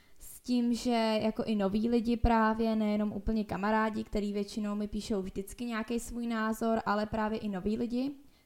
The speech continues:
což je super. A přišlo mi hodně, eh, reakcí na to V Š E a přišly hlavně jako pozitivní reakce v tom smyslu, že třeba, ehm, se teďka víc těšíte na tu školu, že tam se,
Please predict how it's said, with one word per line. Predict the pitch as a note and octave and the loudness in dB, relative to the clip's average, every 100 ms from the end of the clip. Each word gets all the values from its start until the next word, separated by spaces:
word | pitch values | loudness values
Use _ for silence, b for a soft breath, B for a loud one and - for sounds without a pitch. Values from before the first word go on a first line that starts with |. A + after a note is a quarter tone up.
| - | -8
což | A#3+ C4+ | -6 -4
je | |
super. | C4 G#3+ A3 A3+ B3+ C#4 B B B B - A3 | -6 -6 -2 0 0 -4 B B B B -10 -2
A | A3 G#3+ | 2 2
přišlo | G#3+ - A#3 - A#3+ | 0 -2 -4 -4 -4
mi | A#3 A3+ | -2 0
hodně, | A3+ G#3+ A3+ A3 G#3+ G#3 G#3 - | 0 -2 -4 -2 0 0 -2 -4
eh, | G#3 G3+ G3 G3 | -4 -2 0 0
reakcí | G3 G3 - G#3 | 0 -2 -8 -8
na | G3 | -6
to | G3 | -6
V | G3+ | -6
Š | - A3 | -8 -6
E | G#3+ A3+ A3+ A3+ B B _ | -2 -2 -2 -6 B B _
a | G#3+ | -6
přišly | A#3 A#3 A#3+ | -4 -2 -2
hlavně | A3+ A3+ | 0 -2
jako | A3 G3 | -4 -4
pozitivní | - G#3 B3 B3+ B3 A#3+ | -6 -6 -4 -4 -2 0
reakce | A3+ A3 - | -2 -4 -6
v | A3+ | -8
tom | A3 A3 | -8 -10
smyslu, | G#3+ A3 G#3 G#3+ G3+ | -8 -10 -10 -8 -6
že | G#3 | -6
třeba, | G3+ - G3+ G3+ F#3 F#3 B B B - | -6 -8 -4 0 0 0 B B B -6
ehm, | G3 G3 G3 F#3+ F#3+ - - _ _ _ - - | 0 0 0 -2 -4 -8 -20 _ _ _ -14 -2
se | A3+ | 0
teďka | G#3 - G3+ | 0 0 0
víc | G3 - | -2 -4
těšíte | G3+ - G#3+ A3 | -4 -2 -2 0
na | G3+ | 0
tu | G3+ A3+ | 2 0
školu, | - - A3 A#3 B3 A#3+ | 0 2 6 6 6 4
že | A#3 | 2
tam | - G3 A3 | 0 -2 -6
se, | G#3+ | -10